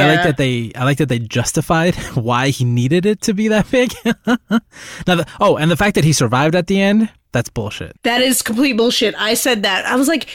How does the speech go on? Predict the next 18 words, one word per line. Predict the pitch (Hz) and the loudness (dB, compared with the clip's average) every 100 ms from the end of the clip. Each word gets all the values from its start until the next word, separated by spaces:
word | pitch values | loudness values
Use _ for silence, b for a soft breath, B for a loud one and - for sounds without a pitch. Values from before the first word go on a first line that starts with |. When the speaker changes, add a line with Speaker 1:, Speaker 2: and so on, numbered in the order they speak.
| B | B
Speaker 2:
he | - 269 | -2 0
would | 254 247 | 2 0
have | 190 147 | -2 -4
died. | - 190 196 170 180 | -4 -2 0 0 0
Not | 220 294 | 0 2
only | 359 381 | 2 2
would | 311 | 2
he | 285 | 2
have | 214 | 0
died | 185 190 196 196 | 0 0 0 -2
from, | 214 | -2
like, | 190 165 - - B B - | 0 -2 -4 -12 B B -6
the | 175 | -4
plasma | - 233 240 285 262 | -2 0 0 0 0
stuff | - 240 | 0 0
hitting | 247 226 | 0 0
his | 208 190 | 0 -2
face | - 175 165 170 - | -2 0 0 0 -4